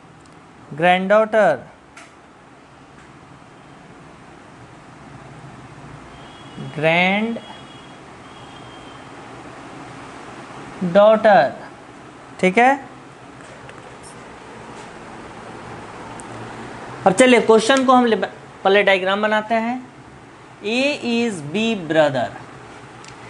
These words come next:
यानी यहाँ देखिए A जो है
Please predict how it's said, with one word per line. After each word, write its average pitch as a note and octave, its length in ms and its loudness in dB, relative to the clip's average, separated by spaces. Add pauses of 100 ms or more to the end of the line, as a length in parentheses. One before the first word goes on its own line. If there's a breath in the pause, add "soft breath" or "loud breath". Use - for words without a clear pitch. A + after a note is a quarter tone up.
(220 loud breath)
यानी G3+ 340 4
यहाँ A#3 260 4
देखिए G#3 380 2 (160)
A A#3+ 300 2
जो A3+ 160 2
है F3 380 0